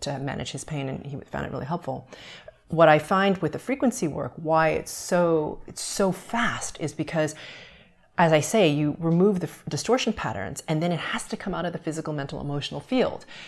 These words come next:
So E F T is brilliant for the phys-, the emotional, mental perspective.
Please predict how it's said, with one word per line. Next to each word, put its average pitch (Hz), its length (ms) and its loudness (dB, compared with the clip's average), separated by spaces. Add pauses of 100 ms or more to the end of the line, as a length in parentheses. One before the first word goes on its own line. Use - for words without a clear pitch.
(120)
So - 240 2
E - 100 4
F 214 120 4
T - 140 -6
is 147 100 -6
brilliant 196 560 2
for 151 180 -2
the 147 100 -2
phys-, 143 360 -8
the 151 240 -2
emotional, 143 720 -4 (600)
mental 208 300 2 (220)
perspective. - 600 -10